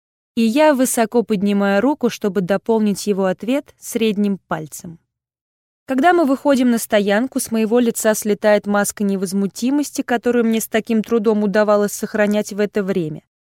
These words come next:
Я снимаю с себя гребаный черлидерский топ и выбрасываю его, оставляя на себе лишь черный спортивный бра. На глаза наворачиваются слезы. Они все смеялись.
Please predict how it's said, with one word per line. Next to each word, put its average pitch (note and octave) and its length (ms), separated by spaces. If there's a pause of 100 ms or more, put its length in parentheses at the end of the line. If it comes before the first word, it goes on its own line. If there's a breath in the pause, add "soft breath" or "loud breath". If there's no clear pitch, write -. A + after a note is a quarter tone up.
(240)
Я D#4 160
снимаю A#3 480
с - 40
себя G#3 280
гребаный G3 520
черлидерский G#3 840
топ - 400
и A3+ 120
выбрасываю F#3 760
его, F3 240
оставляя G#3 540
на G3+ 100
себе G3+ 300
лишь F#3+ 160
черный C4+ 420
спортивный G#3 600
бра. F3 340 (580)
На G#3+ 120
глаза G3 400
наворачиваются A#3 840
слезы. F#3+ 640 (680)
Они C4+ 400
все - 300
смеялись. C4+ 800